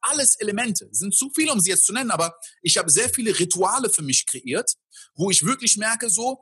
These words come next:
dass mich das mental, emotional, körperlich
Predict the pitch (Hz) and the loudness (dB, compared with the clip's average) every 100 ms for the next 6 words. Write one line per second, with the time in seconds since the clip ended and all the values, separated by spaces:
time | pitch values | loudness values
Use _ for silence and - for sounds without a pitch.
0 | _ 135 - 147 - 120 - - 101 196 | _ 0 0 -2 -2 0 -2 -4 -4 -2
1 | 226 240 269 294 _ 156 185 202 202 196 | 0 -2 -6 -12 _ -6 -4 -2 -2 -2
2 | 196 202 196 - 190 196 196 202 - | -4 -6 -2 2 2 2 -4 -4 -6